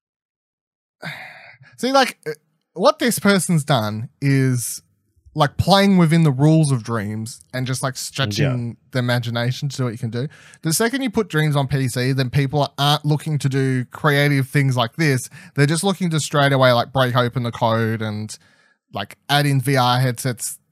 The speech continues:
Speaker 1: for adding, like, ways to capture stuff via webcams and all this sort of stuff, I guess. Look, which would be interesting,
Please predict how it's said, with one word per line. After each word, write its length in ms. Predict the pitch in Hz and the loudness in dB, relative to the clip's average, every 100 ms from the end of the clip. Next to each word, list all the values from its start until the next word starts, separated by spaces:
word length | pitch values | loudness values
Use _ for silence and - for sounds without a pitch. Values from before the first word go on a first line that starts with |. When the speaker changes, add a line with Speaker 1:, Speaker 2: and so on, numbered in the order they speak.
| _ | _
Speaker 1:
for 200 | - 156 - | -4 -4 0
adding, 320 | 151 151 147 | 0 2 2
like, 220 | 139 135 - | 2 0 -4
ways 320 | 143 151 135 | 2 4 4
to 80 | - | 0
capture 300 | 147 131 - | -2 -2 -2
stuff 240 | 131 135 | -2 -2
via 200 | - 127 | 0 0
webcams 460 | 120 123 120 131 120 | 0 -2 -4 -4 -4
and 60 | 120 | -2
all 120 | 135 | -2
this 160 | 131 | -2
sort 100 | 127 | -4
of 40 | 123 | -6
stuff, 220 | 127 120 | -6 -6
I 80 | 117 | -6
guess. 260 | 117 117 - - - - | -6 -8 -12 -20 -14 -8
Look, 160 | 175 _ | -8 _
which 220 | 175 180 | 0 2
would 120 | 240 | 2
be 120 | 190 190 | 0 -4
interesting, 960 | 233 285 - 160 127 - 135 123 117 | -4 -4 0 0 0 0 -2 -2 -6